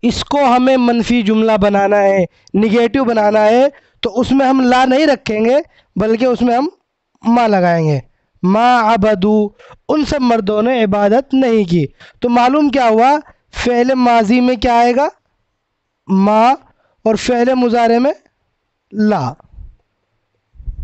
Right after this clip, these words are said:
मैं उर्दू में कुछ जुमले लिख देता हूँ, आपको उनको अरबी में ट्रांसलेट करना है। मैं माजी के भी लिखूँगा और मुजारे के भी लिखूँगा ताकि हमें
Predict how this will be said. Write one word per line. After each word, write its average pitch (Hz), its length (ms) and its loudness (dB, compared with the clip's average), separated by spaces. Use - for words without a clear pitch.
मैं 240 160 2
उर्दू 254 280 -2
में 294 140 0
कुछ 269 180 -2
जुमले 254 280 0
लिख 233 180 0
देता 226 260 -2
हूँ, 269 220 0
आपको 247 480 0
उनको 254 320 0
अरबी 233 340 2
में 247 140 0
ट्रांसलेट 208 500 -2
करना 240 300 -2
है। 262 180 0
मैं 226 100 0
माजी 226 540 2
के 269 140 0
भी 277 100 0
लिखूँगा 277 500 -2
और 233 240 0
मुजारे 240 420 0
के 196 120 -2
भी 190 100 -2
लिखूँगा 170 440 -2
ताकि 226 280 0
हमें 240 460 2